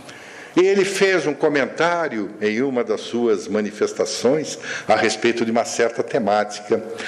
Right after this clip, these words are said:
Alguns dias depois, em outra cidade, ele voltou a falar a respeito daquele assunto com uma opinião um pouco divergente. Então Babu lhe perguntou: "Mas, meu tio, as semanas anteriores o senhor defendeu uma tese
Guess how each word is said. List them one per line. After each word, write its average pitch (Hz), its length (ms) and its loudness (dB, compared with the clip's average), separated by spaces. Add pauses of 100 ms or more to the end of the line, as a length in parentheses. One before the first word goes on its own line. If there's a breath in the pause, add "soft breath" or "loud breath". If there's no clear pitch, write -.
(120)
Alguns 208 360 4
dias 156 180 2
depois, 147 500 2
em 120 80 0
outra 143 240 0
cidade, 117 680 0 (480 loud breath)
ele 196 200 6
voltou 180 360 4
a 175 60 6
falar 175 460 2
a 165 60 -2
respeito 151 500 -2
daquele 151 360 2
assunto 202 460 0
com 185 100 -4
uma 180 80 4
opinião 160 380 2
um 139 40 -6
pouco 139 300 0
divergente. 107 880 -2 (260 loud breath)
Então 110 220 4
Babu 110 260 4
lhe 113 80 0
perguntou: 107 520 0
"Mas, 104 140 0
meu 110 200 -2
tio, 165 360 -4 (280 loud breath)
as 147 120 6
semanas 165 920 2
anteriores 131 720 0
o 156 80 -2
senhor 190 200 2
defendeu 180 420 2
uma 165 160 2
tese 196 560 0